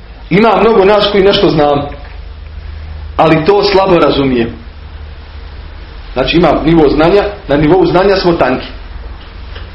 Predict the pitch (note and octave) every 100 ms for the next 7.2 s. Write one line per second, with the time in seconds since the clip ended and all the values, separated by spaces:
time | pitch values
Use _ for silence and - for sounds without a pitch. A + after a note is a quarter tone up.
0 | - - - G#3 F#4 - - - D4 -
1 | B2+ - - - - - - - - -
2 | - C3 C#3 D3 A#2+ A2+ D3 F3+ F#3 F3+
3 | - - - - - C#3+ D3 C#3 C3 B2
4 | G#2+ G2+ - - - - - - - -
5 | - - - - - - - - - -
6 | - - - - D3 D3 G#3 A3+ F3+ D3
7 | C#3